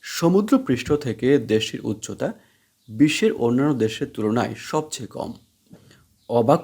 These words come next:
হলেও সত্য, মালদ্বীপের সর্বোচ্চ জায়গাটি সমুদ্রপৃষ্ঠ থেকে মাত্র পাঁচ মিটার উঁচুতে অবস্থিত। অন্যদিকে সর্বনিম্ন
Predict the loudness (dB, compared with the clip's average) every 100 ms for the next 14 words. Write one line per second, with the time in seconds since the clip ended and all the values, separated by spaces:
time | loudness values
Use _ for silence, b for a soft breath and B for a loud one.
0 | 0 2 4 2 -2 -10 0 0 0 -8
1 | _ _ _ _ 4 6 6 4 0 -2
2 | -2 -2 -2 -2 -2 2 4 4 0 -2
3 | -6 -6 -4 -2 -2 -4 -6 -8 -12 -12
4 | -8 -4 -4 -4 -4 -4 -4 b b b
5 | _ _ -2 -2 -2 -2 0 0 0 -2
6 | -4 -4 -2 -4 -4 -2 -2 -4 -12 -20
7 | -20 -20 _ _ -4 0 0 0 -2 -4
8 | B B B B _ -14 0 4 4 4
9 | 4 4